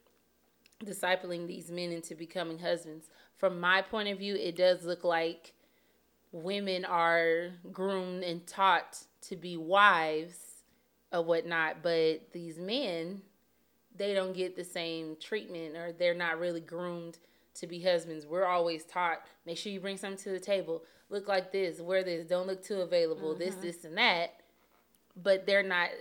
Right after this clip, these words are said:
Speaker 1: as far as I know, they're not getting the same, um, talks or whatever. But the Bible says, "He that findeth the wife findeth a good thing." Are y'all teaching them how to search and find us?
Speaker 2: Yeah.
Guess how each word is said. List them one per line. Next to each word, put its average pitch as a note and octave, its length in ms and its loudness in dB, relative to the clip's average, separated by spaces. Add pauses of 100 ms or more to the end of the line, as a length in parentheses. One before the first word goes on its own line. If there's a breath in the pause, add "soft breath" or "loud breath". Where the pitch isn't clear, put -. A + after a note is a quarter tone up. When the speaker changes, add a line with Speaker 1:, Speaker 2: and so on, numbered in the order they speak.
(120)
Speaker 1:
as G#3+ 160 0
far A3+ 220 6
as F#3+ 120 4
I G3+ 140 4
know, E3 400 -4 (420)
they're G#3 220 4
not F#3 200 0
getting F#3 300 -4
the F3 100 -6
same, F3 540 -6
um, D#3 720 -8
talks - 480 2
or F3+ 80 -2
whatever. D#3+ 340 0
But D#3 180 -14
the F#3 60 -12
Bible E3 360 0
says, E3 340 0
"He G#3 200 -10
that F3 220 0
findeth E3 380 -4
the D3+ 80 -4
wife F3 280 2 (360 loud breath)
findeth E3+ 320 -2
a E3 80 -6
good E3+ 240 -6
thing." D#3+ 180 -6
Are E3+ 160 -4
y'all E3+ 320 -2
teaching B3+ 440 -8
them F3 160 -6
how F3 180 -2
to F3 100 -4
search F#3+ 440 -6 (360 soft breath)
and D#3+ 180 -8
find F#3 440 -2
us? C3+ 240 -4 (140)
Speaker 2:
Yeah. F#3 240 -4